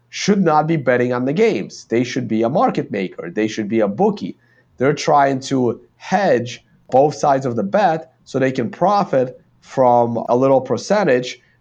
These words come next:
And the more neutral they are, the safer it is for them. But if a market maker all of a sudden has insider information from one exchange, goes and places a large bet on another exchange to move the market,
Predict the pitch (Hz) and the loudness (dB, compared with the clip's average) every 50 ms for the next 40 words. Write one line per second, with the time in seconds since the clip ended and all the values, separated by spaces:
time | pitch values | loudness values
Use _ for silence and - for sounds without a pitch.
0 | _ _ - 117 123 123 120 120 120 117 120 127 123 127 139 147 147 139 143 151 | _ _ 0 2 2 4 2 2 0 0 0 -2 0 2 2 2 2 2 2 0
1 | 156 151 - - 160 147 135 123 127 127 160 190 196 165 139 123 123 135 147 - | 0 0 0 0 0 2 2 2 2 4 4 4 4 4 4 4 4 0 -2 -6
2 | - _ _ _ _ _ 131 127 135 131 123 120 117 113 110 107 95 - - - | -12 _ _ _ _ _ -4 0 2 4 4 4 4 4 2 0 -2 -6 -12 -6
3 | - 151 147 147 139 - 135 127 120 120 120 113 117 - - 107 113 151 180 151 | -2 0 0 0 0 2 2 4 4 4 2 0 -2 -4 -4 0 2 2 4 4
4 | 107 90 87 - _ _ _ _ _ _ _ - 127 135 127 - 107 101 135 156 | 2 0 -2 -6 _ _ _ _ _ _ _ 0 0 2 2 0 0 2 2 2
5 | 214 196 202 160 165 - - 127 120 120 117 117 120 107 107 101 - - _ _ | 2 2 2 -2 -4 -2 -2 0 0 0 0 0 -2 -2 -2 -4 -6 -12 _ _
6 | _ - 110 127 135 135 131 135 127 - 143 143 135 131 131 127 120 120 135 139 | _ -2 2 4 4 4 2 0 -2 0 0 2 2 2 0 0 0 0 -2 -4
7 | 139 - 139 131 127 127 127 120 123 120 117 123 127 120 120 - 113 - - 95 | -2 0 0 0 0 0 -2 -2 -2 -4 -2 -2 -2 -2 -4 -8 -10 -8 -6 -4
8 | 90 104 143 175 190 175 170 - - - 110 92 92 95 101 110 104 - _ _ | -2 0 0 2 0 0 -4 -6 -10 -8 -6 -6 -4 -4 -4 -6 -8 -14 _ _
9 | _ _ _ _ _ - 127 127 139 135 143 131 120 - 143 143 139 - 135 127 | _ _ _ _ _ 0 2 2 2 2 -2 -4 -4 -2 -2 -2 -2 -4 -4 -2
10 | 123 117 120 120 117 113 117 - - 120 120 120 120 - 104 110 110 101 107 147 | 0 2 2 2 2 0 -4 -6 -2 0 0 0 0 0 -2 -2 -2 0 2 2
11 | 214 247 233 190 160 127 - - - - 110 98 90 92 98 120 - - _ _ | 2 2 2 0 -2 -2 -4 -8 -10 -8 -6 -4 -4 -4 -6 -8 -10 -16 _ _
12 | _ _ _ - 139 127 135 151 160 151 135 131 123 110 117 143 190 214 196 202 | _ _ _ -4 -4 -2 2 2 2 2 2 0 0 2 2 2 2 2 0 0
13 | - 113 98 101 98 - | 0 -2 -2 -2 -4 -8